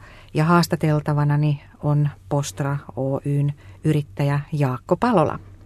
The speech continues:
Postra haluaa olla toimija, joka tulee isännöitsijälle ensimmäisenä mieleen, kun puhutaan taloyhtiön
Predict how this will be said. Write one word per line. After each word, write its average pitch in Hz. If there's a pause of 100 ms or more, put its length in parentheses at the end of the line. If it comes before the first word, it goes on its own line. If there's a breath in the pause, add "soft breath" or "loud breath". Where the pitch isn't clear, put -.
(1040 soft breath)
Postra 233
haluaa 196
olla 160 (120)
toimija, 160 (180)
joka 151
tulee 160
isännöitsijälle 156
ensimmäisenä 160
mieleen, 151 (420 soft breath)
kun 254
puhutaan 220
taloyhtiön 170